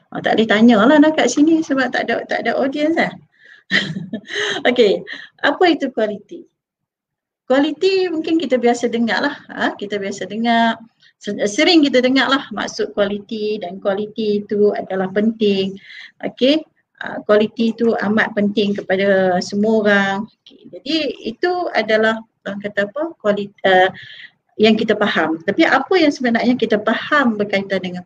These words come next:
kualiti ini? Kalau kita sebagai customer, ya, sebagai customer, um, dia boleh chat tak? Dia boleh, boleh orang respon tak? Ada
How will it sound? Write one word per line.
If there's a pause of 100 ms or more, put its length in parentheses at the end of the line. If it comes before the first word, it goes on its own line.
kualiti
ini? (560)
Kalau
kita
sebagai (460)
customer, (460)
ya,
sebagai
customer, (960)
um,
dia
boleh
chat
tak? (880)
Dia
boleh, (240)
boleh
orang
respon
tak? (2750)
Ada